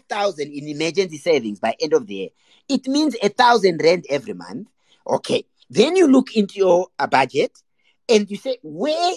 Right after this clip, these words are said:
is the thousand going to come from?" The reality is going to tell you, if there's no extra thousand in that budget, ayikho leyo mali.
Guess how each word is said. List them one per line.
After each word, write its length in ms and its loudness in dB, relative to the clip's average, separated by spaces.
is 240 -8
the 180 2
thousand 520 -4
going 240 -2
to 80 -14
come 280 -8
from?" 300 -4
The 120 4
reality 480 0
is 80 -10
going 180 -2
to 80 -10
tell 240 -2
you, 220 -4
if 160 -4
there's 180 4
no 240 -2
extra 300 0
thousand 320 0
in 80 -6
that 180 -4
budget, 480 -8
ayikho 600 2
leyo 180 2
mali. 300 -2